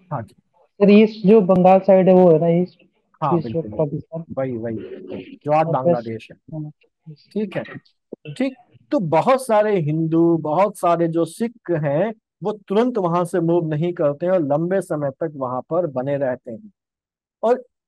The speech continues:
Speaker 1: ऐसा नहीं है कि ईस्ट पाकिस्तान में शांति थी। ईस्ट पाकिस्तान में भी बहुत सारे communal violences होते हैं, सांप्रदायिक दंगे होते हैं,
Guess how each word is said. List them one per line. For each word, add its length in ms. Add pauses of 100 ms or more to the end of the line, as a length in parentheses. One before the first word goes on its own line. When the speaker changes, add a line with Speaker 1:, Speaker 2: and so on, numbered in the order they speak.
(180)
Speaker 1:
ऐसा 300
नहीं 340
है 80
कि 280
ईस्ट 320
पाकिस्तान 520
में 100
शांति 440
थी। 140 (560)
ईस्ट 300
पाकिस्तान 520
में 140
भी 120
बहुत 380
सारे 500
communal 420
violences 640
होते 220
हैं, 300
सांप्रदायिक 600
दंगे 320
होते 320
हैं, 340